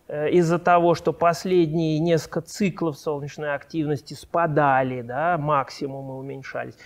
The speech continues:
или не будет, наступит новое межледниковье, не наступит,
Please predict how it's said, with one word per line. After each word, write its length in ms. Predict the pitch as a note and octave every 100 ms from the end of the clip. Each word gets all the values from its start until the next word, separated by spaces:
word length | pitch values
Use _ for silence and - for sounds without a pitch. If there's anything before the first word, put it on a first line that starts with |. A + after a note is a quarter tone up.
| - -
или 260 | - G3+ E3+
не 180 | D3 C3+
будет, 600 | C#3 A3 A#3+ G3+ G#3 D#3+
наступит 720 | C#3+ - - A3+ A3 A3 G#3+
новое 420 | G3+ G#3 F#3+ F#3
межледниковье, 920 | F3+ E3+ E3+ E3 D#3 D#3 - D#3+ C#3+ B2+
не 140 | B2+
наступит, 960 | B2+ A#2+ - - G#3+ A3 A3 G#3 G#3